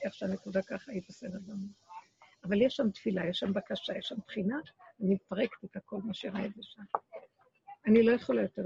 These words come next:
לסבול, אין לי כוח לסבול. אז אני חייבת לחתוך את הרגעים. איך אני, אני עכשיו חושבת על תשעה באב,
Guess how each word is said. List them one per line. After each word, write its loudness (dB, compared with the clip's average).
לסבול, -4
אין 4
לי 0
כוח -2
לסבול. 0
אז 0
אני 2
חייבת 4
לחתוך 0
את -4
הרגעים. 4
איך 2
אני, 2
אני 6
עכשיו 4
חושבת -2
על 2
תשעה 2
באב, 2